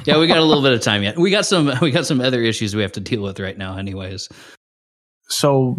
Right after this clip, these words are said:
Speaker 2: before we get there, um, in the, the presentation that you have on YouTube, you mention the risk to certain careers' jobs. As, as developers,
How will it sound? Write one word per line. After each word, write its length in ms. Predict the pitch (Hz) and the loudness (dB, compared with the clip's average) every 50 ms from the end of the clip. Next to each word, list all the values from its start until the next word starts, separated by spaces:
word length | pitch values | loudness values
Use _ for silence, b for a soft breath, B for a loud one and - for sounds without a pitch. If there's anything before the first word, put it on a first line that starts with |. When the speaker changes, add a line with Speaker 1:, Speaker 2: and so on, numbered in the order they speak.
| 135 | 2
Speaker 2:
before 460 | 123 113 110 - - 170 170 196 202 | 2 2 0 -2 0 0 0 2 2
we 160 | 160 123 107 98 | 0 0 0 0
get 220 | 104 98 98 - | 0 -2 -2 -2
there, 480 | - 95 90 - - - 117 135 220 - - | -2 -2 -2 -2 -2 -4 -4 -6 -6 -2 -2
um, 440 | 117 113 110 110 107 104 104 98 - | 0 2 2 2 2 0 0 0 0
in 280 | - 127 123 123 120 110 | 0 0 0 0 0 0
the, 500 | 117 113 107 107 104 101 98 90 67 71 | 0 0 0 0 0 -2 -2 -2 -4 -4
the 140 | 85 110 107 | -2 -2 -2
presentation 720 | - - 135 127 127 120 107 - 120 113 - - 110 104 98 | 0 0 0 0 0 0 0 0 0 0 0 0 0 0 0
that 160 | 98 - - | 0 0 0
you 100 | 107 98 | 0 0
have 320 | 101 101 98 95 95 107 - | 0 0 0 -2 -2 -2 -2
on 360 | - 101 98 95 95 92 92 | -2 0 0 0 -2 -2 -2
YouTube, 540 | 98 107 110 110 - 101 95 95 104 - - - - _ _ _ _ _ _ _ _ | 0 0 -2 -2 -2 -2 -2 -2 -4 -6 -10 -12 -16 _ _ _ _ _ _ _ _
you 240 | - 117 110 127 | 0 2 2 4
mention 580 | 131 127 123 113 - - 113 107 104 101 98 87 - _ _ _ _ | 4 2 2 0 0 0 0 0 0 0 0 -2 -6 _ _ _ _
the 640 | - 127 104 107 107 104 101 101 101 98 95 90 - | -8 -4 -2 0 0 0 0 0 0 0 0 -2 -2
risk 540 | 95 98 110 107 107 107 - - - - - _ - | -2 0 0 0 0 -2 -4 -6 -10 -12 -14 _ -6
to 600 | - - 113 101 98 95 95 92 92 95 - - _ _ _ _ _ _ _ - | -2 0 0 2 2 2 0 0 -2 -4 -6 -8 _ _ _ _ _ _ _ -10
certain 320 | - - - 143 131 120 113 | -6 -2 0 0 0 0 0
careers' 640 | - - 110 101 104 107 104 104 101 98 92 - - _ _ _ - | 0 0 2 2 2 2 0 0 0 -2 -4 -6 -10 _ _ _ -4
jobs. 640 | - 110 98 98 92 87 85 69 - - - - - _ _ _ _ _ _ _ - | -2 0 0 0 0 -2 -4 -4 -6 -8 -8 -8 -12 _ _ _ _ _ _ _ -4
As, 240 | 131 127 117 110 117 | -2 -2 0 0 0
as 260 | - - 113 107 101 | 0 0 0 0 0
developers, 840 | - 107 110 156 165 139 110 - 95 90 92 98 101 - - - | -2 0 0 0 0 0 -2 -2 -4 -4 -4 -4 -6 -6 -8 -10